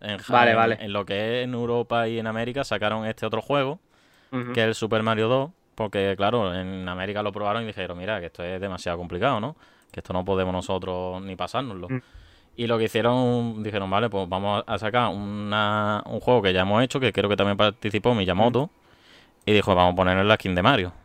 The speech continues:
Speaker 1: Y aquí en la,
Speaker 2: Exacto.
Speaker 1: en la comparativa lo podéis ver, vaya, el juego
Speaker 2: Que era
Speaker 1: ya
Speaker 2: el Doki Doki Panic, ese que está aquí.
Speaker 1: Exacto, mm.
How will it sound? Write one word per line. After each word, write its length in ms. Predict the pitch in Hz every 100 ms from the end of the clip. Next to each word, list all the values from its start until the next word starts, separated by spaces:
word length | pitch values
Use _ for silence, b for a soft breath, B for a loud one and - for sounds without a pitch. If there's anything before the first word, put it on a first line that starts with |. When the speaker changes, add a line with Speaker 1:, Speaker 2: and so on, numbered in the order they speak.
| - _ -
Speaker 1:
Y 60 |
aquí 380 | 90 92 92 95
en 100 | 127
la, 200 | 104 123
Speaker 2:
Exacto. 60 | 151
Speaker 1:
en 120 | 101
la 120 | 95
comparativa 500 | 98 92 95 92 95 98
lo 80 |
podéis 220 | 92 92 104
ver, 120 | 123
vaya, 240 | 107 101
el 100 | 92
juego 220 | - 95
Speaker 2:
Que 60 | 127
era 120 | 127
Speaker 1:
ya 0 |
Speaker 2:
el 180 | 131 127
Doki 280 | 131 127 139
Doki 260 | 143 143
Panic, 360 | 135 170 170 170
ese 180 | 135 147
que 60 | 143
está 140 | -
aquí. 160 | 143 120
Speaker 1:
Exacto, 120 | 107
mm. 240 | 101 98